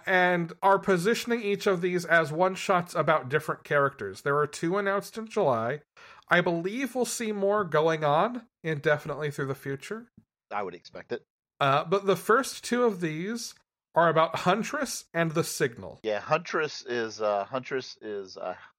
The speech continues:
Speaker 2: Helena Bertinelli. Uh, it's gonna be written by Mariko Tamaki, which is, I'm super excited about. And the art is, uh, David Lapham. Uh, and yeah,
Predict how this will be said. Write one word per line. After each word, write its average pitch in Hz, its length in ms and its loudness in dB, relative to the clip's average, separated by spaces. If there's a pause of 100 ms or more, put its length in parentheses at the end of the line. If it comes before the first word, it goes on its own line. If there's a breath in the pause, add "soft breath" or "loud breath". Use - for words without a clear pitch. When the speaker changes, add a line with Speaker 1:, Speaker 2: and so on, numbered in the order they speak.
Speaker 2:
Helena 113 300 -4
Bertinelli. 107 640 -4 (420 loud breath)
Uh, 101 180 0
it's 107 140 -12
gonna 120 120 -10
be 117 120 -6
written 104 260 -6
by 101 160 2
Mariko 101 420 -6
Tamaki, 104 540 -4
which 104 240 -16
is, 90 320 -20 (320)
I'm 92 220 -12 (100)
super - 340 -16
excited 87 460 -8
about. 92 280 -10 (420)
And 95 180 -6
the 101 140 -14
art 101 320 0
is, 92 260 -10
uh, 90 240 -8
David 98 280 -10
Lapham. 101 500 -8 (1000 loud breath)
Uh, 101 360 2 (100)
and 107 400 -4
yeah, 135 220 0